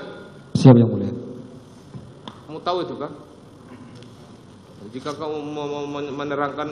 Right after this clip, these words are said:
Speaker 2: itu sangat diwanti-wanti kali itu, ya, memberikan terang yang benar itu, ya, yang sebenarnya. Ya. Kamu tidak dituntut mengatakan semua hal, tapi sesuatu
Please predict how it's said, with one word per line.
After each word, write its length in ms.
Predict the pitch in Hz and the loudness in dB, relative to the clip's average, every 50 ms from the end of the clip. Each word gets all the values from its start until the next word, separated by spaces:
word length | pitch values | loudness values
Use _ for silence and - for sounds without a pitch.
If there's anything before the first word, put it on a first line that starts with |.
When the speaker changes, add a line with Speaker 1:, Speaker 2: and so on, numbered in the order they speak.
| 139 | -4
Speaker 2:
itu 240 | 143 151 139 175 185 | -4 -4 -4 -6 -6
sangat 240 | 185 180 170 143 147 | -4 -4 -6 -4 -4
diwanti-wanti 560 | 151 160 156 151 156 151 160 151 151 165 151 | -4 -4 -4 -4 -4 -4 -4 -4 -6 -10 -10
kali 320 | - 170 175 175 165 165 | -6 -4 -4 -4 -4 -4
itu, 160 | - 120 113 107 - | -8 -8 -12 -10 -10
ya, 80 | 139 151 | -10 -8
memberikan 320 | 139 131 127 127 131 135 | -6 -6 -6 -6 -6 -6
terang 240 | 131 135 139 139 139 | -4 -4 -4 -2 -2
yang 80 | 139 135 | -2 0
benar 240 | 135 139 143 139 139 147 | 2 4 4 4 4 4
itu, 240 | 143 143 170 170 165 - - - - - - - - - - - - - - | 2 0 -2 -4 -6 -8 -12 -14 -16 -18 -18 -20 -20 -20 -20 -20 -20 -16 -10
ya, 160 | 117 135 151 170 170 143 117 104 - - - - - - - - - - - - - - - | -10 -10 -10 -10 -12 -14 -14 -16 -16 -18 -18 -20 -18 -18 -18 -18 -18 -18 -20 -20 -20 -20 -6
yang 200 | - 127 139 139 | -2 -2 -2 -2
sebenarnya. 720 | 135 - 147 135 143 147 151 151 151 143 143 151 143 127 - - - - - - - - - - - - - - - - - - - - - 127 | -2 -4 -4 -2 0 2 2 2 2 0 -2 -4 -4 -6 -6 -10 -14 -16 -16 -16 -16 -18 -18 -18 -18 -18 -18 -18 -18 -20 -20 -18 -18 -16 -14 -12
Ya. 80 | 135 156 - - - - - - - - - - - - - - - - - - - - - - - - - - - - - - - - - - - - - - - - - | -12 -12 -14 -16 -18 -18 -18 -20 -20 -20 -20 -20 -20 -20 -20 -20 -20 -20 -20 -20 -20 -20 -20 -20 -20 -20 -20 -20 -20 -20 -20 -20 -20 -20 -20 -20 -20 -20 -20 -20 -12 -6 -6
Kamu 240 | 139 170 185 202 - | -4 -2 -2 0 0
tidak 240 | 202 151 147 127 | 2 2 2 0
dituntut 480 | 131 135 - 185 185 185 190 190 147 123 | 0 0 0 0 0 2 0 -2 -2 -2
mengatakan 480 | 127 127 123 123 120 - - 151 135 - | -4 -4 -4 -4 -4 -4 -6 -6 -6 -6
semua 240 | - 135 139 135 | -6 -4 -4 -4
hal, 240 | 135 165 151 139 113 | -2 -2 -2 0 -2
tapi 160 | 135 139 - | -4 -6 -4
sesuatu 560 | 170 - 175 156 - 180 175 175 - 180 156 | -6 -6 -6 -4 0 0 0 0 2 0 -2